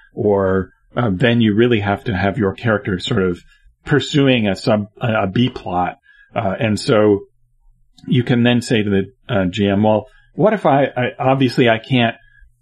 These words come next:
take part in the whole investigation because I already know that it's, it's, um, uh, Doctor Blank, but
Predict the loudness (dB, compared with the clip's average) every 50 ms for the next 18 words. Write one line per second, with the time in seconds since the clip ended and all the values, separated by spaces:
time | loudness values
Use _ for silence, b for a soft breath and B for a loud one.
0 | _ _ _ 0 0 0 0 0 0 0 2 2 2 0 0 0 0 0 0 0
1 | 0 0 -2 -4 -4 -2 0 2 2 2 0 -2 -4 -4 -4 -4 -6 -2 0 2
2 | 2 2 2 2 2 0 0 2 2 2 0 0 -2 -8 -10 -12 _ -14 -14 -14
3 | -14 -14 _ _ -8 -8 -6 -4 -6 -8 -8 _ _ -6 -6 -6 -6 -8 _ _
4 | _ _ -6 -4 -4 -4 -4 -6 -4 0 0 0 0 0 -2 -2 -2 0 0 -2